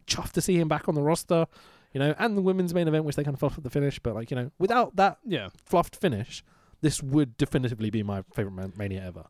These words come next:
Speaker 2: The good thing now about Mania is, despite the length, and you take the length out of it, over the last few years, they've been consistent with actually giving people what they want.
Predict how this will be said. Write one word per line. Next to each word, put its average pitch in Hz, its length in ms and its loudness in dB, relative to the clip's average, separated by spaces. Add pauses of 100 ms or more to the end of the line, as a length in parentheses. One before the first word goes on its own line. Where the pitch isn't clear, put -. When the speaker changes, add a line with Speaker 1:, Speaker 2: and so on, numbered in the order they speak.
(100)
Speaker 2:
The 175 100 0
good 269 160 -4
thing 240 160 -2
now 185 160 4
about 139 200 0
Mania 113 300 -2
is, 101 200 -10
despite 117 380 -4
the 110 80 -10
length, 104 320 -8
and 110 300 -8
you 120 120 -6
take 117 260 -6
the 117 80 -10
length 110 220 -8
out 104 180 -6
of 90 80 -12
it, 98 160 -8 (1120)
over 196 200 2
the 220 60 0
last 220 280 2
few 170 100 0
years, 127 220 2
they've 127 180 -2
been 123 140 -4
consistent 123 600 -8
with 107 100 -12
actually 123 260 -12
giving 123 360 -4
people 110 360 -8
what 101 240 -10
they 101 160 -12
want. 87 300 -14